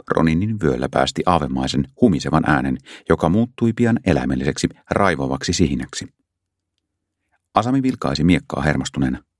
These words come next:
"Se ei ole saanut verta pitkään aikaan."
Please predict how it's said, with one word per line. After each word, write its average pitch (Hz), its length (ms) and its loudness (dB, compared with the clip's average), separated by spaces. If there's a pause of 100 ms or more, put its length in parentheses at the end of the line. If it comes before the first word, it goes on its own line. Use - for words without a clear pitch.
(1200)
"Se - 140 -8
ei 107 100 0
ole 101 120 2
saanut 110 340 2 (140)
verta - 340 0
pitkään 69 380 2
aikaan." 69 380 0